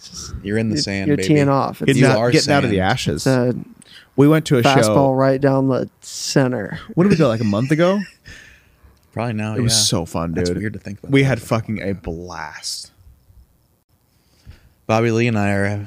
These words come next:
Speaker 2: you know, some, uh,
Speaker 3: Did you hear about that story?
Speaker 2: repartee.
Speaker 1: Mm-hmm.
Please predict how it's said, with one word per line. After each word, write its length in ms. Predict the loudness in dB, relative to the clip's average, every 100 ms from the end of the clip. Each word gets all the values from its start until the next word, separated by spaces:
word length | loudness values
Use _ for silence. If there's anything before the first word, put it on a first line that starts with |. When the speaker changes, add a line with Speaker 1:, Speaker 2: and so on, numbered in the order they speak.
| -12 -14 -10
Speaker 2:
you 80 | -8
know, 160 | -8
some, 300 | -8 -10 -10
uh, 200 | -10 -12 -14 -20 _ _ _ _
Speaker 3:
Did 100 | 0
you 120 | 4 6
hear 180 | 4
about 260 | 4 2 0
that 160 | 2 2
story? 280 | 4 4
Speaker 2:
repartee. 520 | 4 2 4 2 -2 -6 _ _ _ _ _ _ -10
Speaker 1:
Mm-hmm. 200 | -8